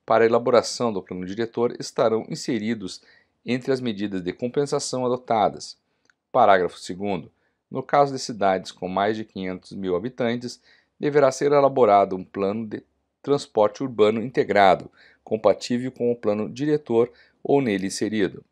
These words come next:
Parágrafo terceiro. As cidades de que trata o caput desse artigo devem elaborar plano de rotas acessíveis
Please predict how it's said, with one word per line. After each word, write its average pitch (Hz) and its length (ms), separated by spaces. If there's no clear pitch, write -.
Parágrafo 101 520
terceiro. 92 580
As - 180
cidades 113 460
de 101 80
que 101 140
trata 85 340
o - 20
caput - 420
desse 104 220
artigo 117 480
devem 117 600
elaborar 120 600
plano 110 300
de 110 100
rotas 117 520
acessíveis 120 720